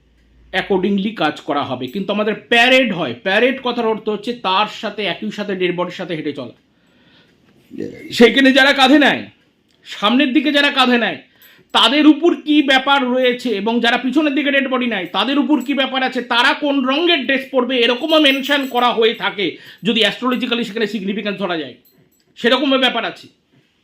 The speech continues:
এবং তাদের উপর কি বর্তায়, কি ব্যাপার থাকে, সেগুলো ব্যাপারও সম্পূর্ণরূপে শাস্ত্রে রয়েছে।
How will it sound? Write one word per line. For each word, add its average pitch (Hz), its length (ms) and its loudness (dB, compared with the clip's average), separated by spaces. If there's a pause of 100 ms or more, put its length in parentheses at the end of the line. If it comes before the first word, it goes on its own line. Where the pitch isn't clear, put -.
(760)
এবং 240 300 4
তাদের 233 280 4
উপর 247 200 2 (120)
কি 294 140 6
বর্তায়, 220 640 2 (100)
কি 269 140 2
ব্যাপার 214 400 2 (100)
থাকে, 240 240 -2
সেগুলো 254 380 2
ব্যাপারও 269 580 2 (520)
সম্পূর্ণরূপে 240 800 0
শাস্ত্রে 226 380 -6
রয়েছে। 214 360 -6